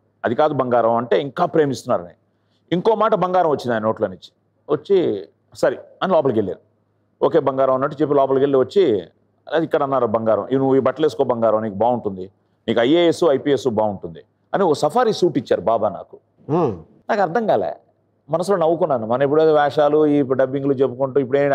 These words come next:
Speaker 1: ఐఏఎస్, ఐపీఎస్ అంటాడు ఈయన అనుకుని అమ్మ దగ్గరికి వచ్చి చెప్పా. "ఏంటమ్మా ఏమన్నా ఇది ఉండాలి కదా ఆయనకి, ఆ మాట అన్నాడు ఏంటంటే," "లేదురా,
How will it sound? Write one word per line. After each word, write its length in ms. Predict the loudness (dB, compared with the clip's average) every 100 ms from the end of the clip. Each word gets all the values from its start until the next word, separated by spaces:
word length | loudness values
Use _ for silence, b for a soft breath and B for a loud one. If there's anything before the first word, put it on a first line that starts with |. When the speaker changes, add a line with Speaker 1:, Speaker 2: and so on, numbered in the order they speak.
| 2
Speaker 1:
ఐఏఎస్, 260 | 2 4 2
ఐపీఎస్ 260 | 0 0 0
అంటాడు 200 | -2 -2
ఈయన 120 | -4 -6 -10 -18 _ _ _ _ _
అనుకుని 220 | -2 0 0
అమ్మ 100 | 2
దగ్గరికి 220 | 2 2 0
వచ్చి 100 | -2
చెప్పా. 200 | -2 -2 0
"ఏంటమ్మా 360 | 0 0 -2 0 0
ఏమన్నా 220 | -2 -2 -4 -6 -14 _ _ -4
ఇది 100 | -2
ఉండాలి 200 | 0 2 2
కదా 100 | 0
ఆయనకి, 240 | -2 -2 0 2
ఆ 40 | 2
మాట 100 | 0 0
అన్నాడు 200 | 0 0
ఏంటంటే," 240 | -2 -2 0
"లేదురా, 240 | 0 2